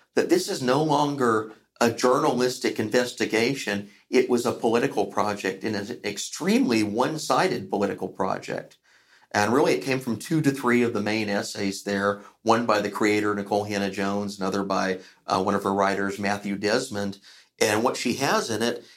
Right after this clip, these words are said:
is, rather than doing a, uh, contextualization of slavery historically, it takes two thousand twenty era left-wing politics and tries to weaponize the past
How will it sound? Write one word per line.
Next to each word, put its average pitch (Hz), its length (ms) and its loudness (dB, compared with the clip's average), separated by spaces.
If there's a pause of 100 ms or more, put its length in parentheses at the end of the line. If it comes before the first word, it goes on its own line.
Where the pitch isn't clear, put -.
(140)
is, 110 240 4
rather 156 320 2
than 117 220 -2
doing 127 260 2
a, 104 300 0
uh, 101 220 4
contextualization 117 1080 0
of 101 100 -6
slavery 113 480 2
historically, 117 840 -2 (280)
it - 200 2
takes 123 340 2 (220)
two 190 180 4
thousand 160 540 2
twenty 135 540 2
era 117 360 4
left-wing 113 580 -2
politics 104 760 -2 (240)
and 101 140 -2
tries 113 380 2
to 107 80 0
weaponize 104 640 0
the 101 100 -2
past 95 560 -4